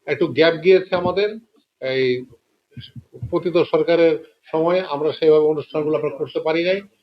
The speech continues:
তো আমাদের ইচ্ছা আছে আবার এই অনুষ্ঠানগুলো, আবার এই ধরনের অনুষ্ঠান দেশের মানুষের কল্যাণের জন্য, দেশের যে বর্তমান যে এখন যে রাজনৈতিক অবস্থা, যে গণতান্ত্রিক উত্তরণের যে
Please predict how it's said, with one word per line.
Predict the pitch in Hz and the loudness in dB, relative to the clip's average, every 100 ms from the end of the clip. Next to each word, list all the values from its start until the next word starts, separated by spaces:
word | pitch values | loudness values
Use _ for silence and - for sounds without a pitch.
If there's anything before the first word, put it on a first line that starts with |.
| _ _ | _ _
তো | 139 | -2
আমাদের | 147 160 | 0 2
ইচ্ছা | 180 175 - | 0 0 0
আছে | 190 - 190 - _ _ _ | 0 0 -6 -6 _ _ _
আবার | 143 147 151 | 0 4 4
এই | |
অনুষ্ঠানগুলো, | 151 151 - 151 143 147 | 4 0 -4 -4 -2 0
আবার | 147 151 156 | 0 -2 -4
এই | 147 | -2
ধরনের | 135 147 | -2 -2
অনুষ্ঠান | 147 147 135 - 147 - - _ _ - | 0 -2 -4 -4 -4 -6 -14 _ _ -8
দেশের | 139 - 151 139 - - - - | -4 2 2 2 -10 -16 -20 -10
মানুষের | 135 147 - 151 | -8 -6 -4 -4
কল্যাণের | - 156 151 151 143 | 0 0 2 0 2
জন্য, | 151 143 143 | 2 2 -4
দেশের | 139 131 147 | -4 -4 -4
যে | 143 | -4
বর্তমান | 135 143 147 143 139 139 _ _ _ | -4 -4 -4 -4 -4 -8 _ _ _
যে | 135 139 139 _ _ | -2 -2 -4 _ _
এখন | 120 147 | -10 -4
যে | 139 | -2
রাজনৈতিক | 139 143 139 139 | 0 0 -2 0
অবস্থা, | 139 139 135 - 151 151 _ _ _ _ | 0 0 -2 -4 -6 -6 _ _ _ _
যে | 131 | -6
গণতান্ত্রিক | 135 147 143 139 143 143 - _ _ _ | -4 -2 -2 -2 -2 -2 -4 _ _ _
উত্তরণের | 156 - 156 147 147 139 | -16 0 2 2 -2 0
যে | 147 | 0